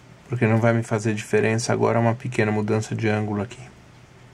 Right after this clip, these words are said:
Aqui eu não posso tampar.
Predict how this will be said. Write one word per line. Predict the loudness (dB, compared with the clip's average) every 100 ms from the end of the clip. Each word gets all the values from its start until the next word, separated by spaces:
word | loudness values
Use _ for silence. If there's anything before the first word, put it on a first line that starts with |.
| -20 -20 -20 -20 -20 -20 -20 -20 -20 -20 -20 -20 -20 -20 -20 -20 -20 -14
Aqui | -8 -8 -2 0 0 2
eu | 0
não | 0
posso | 0 -2 0
tampar. | 0 2 2